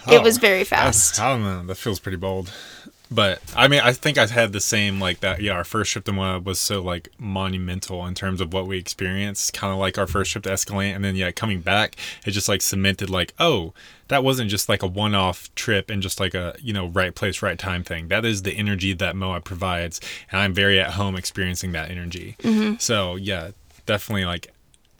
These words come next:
Speaker 2: I j-, you kinda, like, feel that energy the first time, and then you kinda access it and kinda, like, identify it, coming back to it.
Speaker 1: And
Speaker 2: And
Speaker 1: such a
Speaker 2: they
Speaker 1: cool
Speaker 2: both hold,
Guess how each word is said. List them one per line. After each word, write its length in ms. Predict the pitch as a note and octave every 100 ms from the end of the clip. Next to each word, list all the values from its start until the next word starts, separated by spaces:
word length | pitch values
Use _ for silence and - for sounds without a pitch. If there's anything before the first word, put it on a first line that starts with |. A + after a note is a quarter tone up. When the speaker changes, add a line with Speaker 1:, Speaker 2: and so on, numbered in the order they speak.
| _ - A2+ - - -
Speaker 2:
I 140 | G2
j-, 180 | F#2+ G#2
you 120 | G2+
kinda, 280 | B2 C3 G#2+
like, 340 | G2 F2+ - - _ -
feel 260 | - B2+ A#2+
that 160 | B2
energy 280 | A#2 A#2 A#2
the 80 | G#2+
first 280 | - A#2 -
time, 140 | A2+
and 60 | G#2
then 120 | G#2
you 80 | F#2+
kinda 380 | - G2+ F#2+ - G2
access 420 | G2+ - G2+ -
it 120 | G2+
and 100 | F#2
kinda, 140 | G2+
like, 160 | F2+ F2
identify 560 | F2 F2 F#2 - D#2+ E2+
it, 180 | E2+ - - - -
coming 220 | G#2 F#2
back 240 | F2+ F2
to 140 | - F#2
it. 180 | - - - - - _
Speaker 1:
And 120 | B3+
Speaker 2:
And 60 | B3
Speaker 1:
such 200 | C#4+ -
a 40 |
Speaker 2:
they 60 | A3+
Speaker 1:
cool 120 | G2+
Speaker 2:
both 240 | A#2+ A2+ -
hold, 280 | G#2+ F#2+